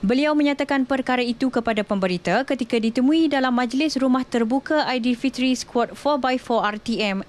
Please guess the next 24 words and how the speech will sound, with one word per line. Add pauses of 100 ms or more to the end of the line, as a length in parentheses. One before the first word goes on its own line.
(120)
di
Bacok. (640)
Pada
majlis
ini
juga,
Datuk
Makhtar (160)
turut
meluangkan
masa
melawat
tapak
penganjuran
program
sambutan
kemerdekaan. (560)
Selain
acara
lasak,
pengunjung
juga
pasti
teruja